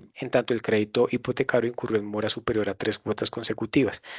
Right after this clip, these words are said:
supuesto que conforme a la normativa aplicable genera la terminación automática de la cobertura. Sobre este punto, el despacho observa que del material probatorio no se desprende una pérdida de beneficio fresh como consecuencia de una actuación antijurídica imputable al Fondo Nacional del Ahorro,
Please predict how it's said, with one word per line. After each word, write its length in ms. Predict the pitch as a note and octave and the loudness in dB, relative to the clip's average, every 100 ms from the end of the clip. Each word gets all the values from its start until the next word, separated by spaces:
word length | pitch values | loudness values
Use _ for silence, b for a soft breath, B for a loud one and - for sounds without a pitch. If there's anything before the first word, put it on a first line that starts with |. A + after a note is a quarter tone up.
| B B | B B
supuesto 460 | - C3 A#2+ B2 B2 | 0 4 4 4 4
que 140 | C#3 | 2
conforme 400 | - C#3+ C#3 A#2 | 4 2 2 2
a 20 | G#2+ | 0
la 80 | |
normativa 560 | G#2+ G#2+ G2+ - G#2+ G#2 | 0 -4 -6 -2 0 0
aplicable 640 | - C3+ C#3+ - B2 A#2+ | 2 2 0 2 4 4
genera 300 | A#2 A2+ G2 | 0 -2 -2
la 100 | G2+ | -2
terminación 500 | G2+ A2 A2 G#2 G#2 | -4 -6 -4 -6 -6
automática 580 | G2 G2 G#2+ G2 - - | -8 -6 -4 -4 -2 0
de 60 | G2 | 2
la 140 | G2+ | 0
cobertura. 580 | - A2 G2+ - D#3 - B B B B - | 2 0 2 4 4 4 B B B B 4
Sobre 200 | C3 A#2+ | 6 6
este 140 | C#3 | 4
punto, 300 | C#3+ D#3 D3+ | 2 0 2
el 60 | D3+ | 0
despacho 360 | - A2 - | 2 2 2
observa 320 | G#2 B2+ A2+ | -2 0 0
que 140 | - C3+ | 2 0
del 100 | C3 | 0
material 380 | B2+ B2 A2 - | 0 2 2 2
probatorio 440 | A2 B2 G#2+ G2+ | 2 2 0 -2
no 120 | G#2+ | -2
se 100 | B2 | -2
desprende 340 | A#2+ - G2 G2 | -2 -4 -6 -4
una 160 | G#2 | -2
pérdida 380 | - A2 A2+ A#2 | 2 2 4 4
de 80 | A#2 | 4
beneficio 720 | A#2+ A#2 - F#2+ - G#2 - B B | 0 -2 -4 -4 -2 -4 -6 B B
fresh 420 | - C3 A2+ - - | 0 4 4 2 -2
como 240 | - B2 A#2 | -2 0 -2
consecuencia 520 | A2+ A2+ A2+ G#2 A#2+ | -2 0 0 0 -2
de 40 | |
una 80 | A#2 | -2
actuación 320 | - B2 A2+ | -2 -2 0
antijurídica 720 | F#2+ A2+ C3+ A#2 G#2 G2 A#2+ A#2+ B B B | -2 -2 0 2 2 0 -2 -2 B B B
imputable 500 | C3+ C3 B2+ A2+ G2+ | -6 -2 2 4 4
al 80 | G#2+ | 2
Fondo 260 | - A2+ A#2 | 0 -2 -2
Nacional 360 | A#2+ B2+ G#2 | -2 0 0
del 160 | G2 A2 | 2 6
Ahorro, 320 | D3 D#3+ | 8 8